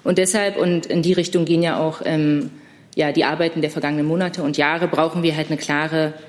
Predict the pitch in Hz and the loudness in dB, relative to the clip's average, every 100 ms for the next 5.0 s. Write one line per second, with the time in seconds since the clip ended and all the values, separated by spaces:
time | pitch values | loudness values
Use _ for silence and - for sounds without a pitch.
0 | - - 165 156 170 160 - 147 139 - | -12 -6 -4 -2 0 0 0 -4 -4 -4
1 | 139 151 - 156 170 160 160 160 165 170 | -2 -2 -4 -4 -2 0 0 0 0 0
2 | - 196 202 190 147 151 160 151 160 151 | 0 0 0 2 0 0 -2 0 0 0
3 | - - - - - 160 156 151 156 - | -4 -14 -20 -12 -2 2 2 2 0 0
4 | 151 147 - 151 - 160 156 143 143 214 | -2 0 0 0 0 2 2 0 2 0